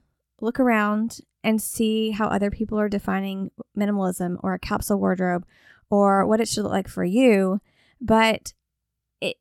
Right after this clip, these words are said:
and, you know, you might look at that and think, for me, it was always really difficult to look at these and think, "F-, I can only have four pair of shoes," um, because that just wasn't me. It's not me. It's not ever going to be me. I have been a shoe fiend for the last twenty years,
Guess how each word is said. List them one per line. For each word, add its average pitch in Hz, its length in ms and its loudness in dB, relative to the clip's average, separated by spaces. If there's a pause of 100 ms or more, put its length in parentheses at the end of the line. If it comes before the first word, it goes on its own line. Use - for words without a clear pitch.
and, 262 260 -4
you 277 160 0
know, 226 120 2
you 240 180 2
might 247 200 0
look 233 120 -4
at 247 80 -4
that 233 160 -2
and 214 80 -6
think, 214 260 -6 (320)
for 262 80 -4
me, 285 120 0
it - 40 -2
was 262 120 0
always 233 180 0
really 220 120 -4
difficult 202 420 -6
to 208 80 -6
look 208 120 -2
at 226 60 -6
these 196 200 -4
and 196 80 -6
think, 196 200 -6 (140)
"F-, - 160 -20
I 214 120 -2
can 226 100 -2
only 220 120 -2
have 208 140 -2
four 202 220 -2
pair 196 200 -4
of 180 100 -6
shoes," 214 640 0 (500)
um, 185 540 -2
because 240 200 2
that 233 160 -2
just 233 180 -6 (100)
wasn't 208 320 0
me. 185 340 -4
It's 196 180 -6
not 190 240 -2
me. 233 240 0
It's - 200 -10
not 196 200 -2
ever 202 220 -4
going 190 260 -4
to - 120 -8
be 196 160 -4
me. 233 280 -2
I 202 120 -4
have 208 160 -4
been 202 180 -2
a 196 380 -6
shoe 240 560 0 (340)
fiend 247 560 2
for 226 160 0
the 208 80 0
last 208 440 -2
twenty 208 260 -2
years, 196 340 0